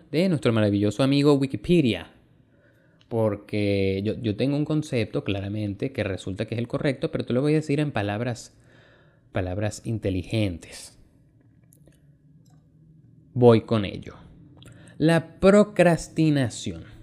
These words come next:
postergación o posposición es la acción o hábito de retrasar actividades o situaciones que deben atenderse, sustituyéndolas por otras situaciones más irrelevantes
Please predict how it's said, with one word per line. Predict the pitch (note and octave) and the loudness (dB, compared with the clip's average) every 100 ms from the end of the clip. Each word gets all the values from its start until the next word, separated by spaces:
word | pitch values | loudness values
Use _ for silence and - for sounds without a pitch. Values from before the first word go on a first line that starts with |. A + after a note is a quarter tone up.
| - - - - - - _ - - | -20 -20 -20 -20 -20 -20 _ -14 2
postergación | G3 G3 - F3 C#3 B2 D3 D3 | 2 4 4 4 4 2 0 2
o | C3+ - | 0 2
posposición | E3 E3 D#3+ - - D#3 D3 A2+ G#2 C#3+ D3 C#3+ | 4 4 4 -14 -2 0 0 -2 -4 0 0 2
es | D#3 D#3+ E3 | 2 4 4
la | D3+ | 0
acción | - A#2+ - - D3+ - | 0 -6 -4 -2 -2 0
o | D3 | 2
hábito | E3 D3 C3 C3 | 4 2 2 0
de | B2+ | 2
retrasar | B2+ B2 A#2+ - B2+ - _ | 0 -2 -4 -4 -4 -6 _
actividades | - D#3+ C#3+ D3 - D#3 C3 C3 D3 C#3 - | -4 0 4 2 4 4 6 4 4 0 -2
o | C3 | -4
situaciones | - D3+ D3+ A2+ - B2 A#2+ - | -4 -6 -2 -2 0 0 -2 -2
que | A#2+ | -2
deben | G#2+ A2 C3 - | 0 0 -2 -4
atenderse, | - E3+ E3+ B2 G#2 F2 - - - _ - - - | -8 -8 -4 -4 -2 -4 -8 -14 -18 _ -20 -20 -18
sustituyéndolas | - F3 D#3+ - - E3+ F3+ C3+ D3 C3+ A#2 A#2+ B2+ C3+ - | -2 2 2 0 -4 0 2 4 4 4 4 4 2 -2 -4
por | A2+ G#2 | 0 0
otras | G#2 B2 | 0 -4
situaciones | - C3+ C3 C#3 C#3 C3 | -6 -4 -2 -2 -2 -2
más | B2+ B2 - | -4 -4 -6
irrelevantes | E3+ E3+ D#3+ D#3 C#3 B2 D3+ C3+ A#2 C3+ C#3 | -4 0 4 4 2 0 0 -2 -2 -4 -4